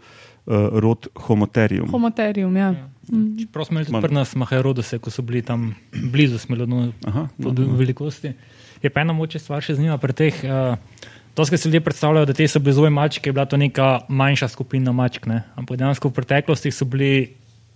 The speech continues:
Speaker 3: to kar med bolj številčnejšimi predstavniki mačk in v bistvu ni bila samo ena skupina, se je večkrat čisto neodvisno v bistvu prihajalo do razvoja teh sablezobih mačk ali pa drugih živali. Eh, pač slučajno je, da trenutno smo v obdobju, ko ni več nobene, ne, ampak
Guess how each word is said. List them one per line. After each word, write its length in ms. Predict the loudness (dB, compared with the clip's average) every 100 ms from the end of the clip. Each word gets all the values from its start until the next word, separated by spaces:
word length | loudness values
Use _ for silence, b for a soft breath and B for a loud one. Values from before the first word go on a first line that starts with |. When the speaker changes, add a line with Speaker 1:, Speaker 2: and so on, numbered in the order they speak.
| -20
Speaker 3:
to 200 | -6 -4 -4
kar 220 | -2 -2 -4 -14 -20 -20 -10
med 220 | -2 0
bolj 260 | 2 2 2
številčnejšimi 600 | 0 0 0 0 0 -2
predstavniki 480 | -4 -2 0 0
mačk 360 | -2 -4 -6 -14 B B B B
in 120 | -2
v 40 |
bistvu 140 | 2 4
ni 60 |
bila 120 | 6
samo 220 | 4 2 2
ena 140 | 0
skupina, 400 | -2 -4 -2 -2
se 140 | -4
je 40 | -2
večkrat 560 | -2 -2 -2 -4 -6 -16 -20 _ _ _ _ _ _ _ _ -12
čisto 200 | -6 2
neodvisno 460 | 4 4 2 2
v 40 | -2
bistvu 200 | -2 -4
prihajalo 420 | -2 2 2 2
do 100 | 0
razvoja 380 | -2 2 2 0
teh 160 | -6
sablezobih 800 | -10 -6 -4 -2 -2 0 -2 -6 -16 b b b b b b
mačk 420 | -2 0 0 -2
ali 80 | -6
pa 80 | -4
drugih 260 | -4 -2 0
živali. 420 | 4 4 2 0 -6 b b b b
Eh, 520 | -12 -8 -6 -6 -6 -10 -18 -2 -2 -2 -6
pač 160 | -4 -2
slučajno 380 | 0 2 2 2
je, 60 |
da 100 | -2
trenutno 400 | -6 -2 -2 -2
smo 200 | -4 -2 -4
v 140 | -4
obdobju, 380 | -2 0 2 2
ko 120 | 2
ni 100 | 0
več 160 | 0 -4
nobene, 300 | -2 -2 -2
ne, 60 | -6
ampak 160 | -10